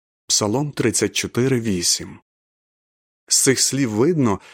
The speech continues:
чому Давид не сумнівався в підтримці свого Бога. Він завжди покладався на Єгову, і Бог ніколи його не розчаровував.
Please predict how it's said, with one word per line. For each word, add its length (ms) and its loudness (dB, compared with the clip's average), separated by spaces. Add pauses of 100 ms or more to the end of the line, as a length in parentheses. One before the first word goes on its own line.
(120)
чому 280 2
Давид 320 2
не 120 4
сумнівався 680 2
в 60 0
підтримці 600 0
свого 360 0
Бога. 520 -2 (1000)
Він 280 6
завжди 540 0
покладався 720 0
на 100 0
Єгову, 640 0 (400)
і 120 2
Бог 480 2
ніколи 760 4
його 240 2
не 120 2
розчаровував. 960 -2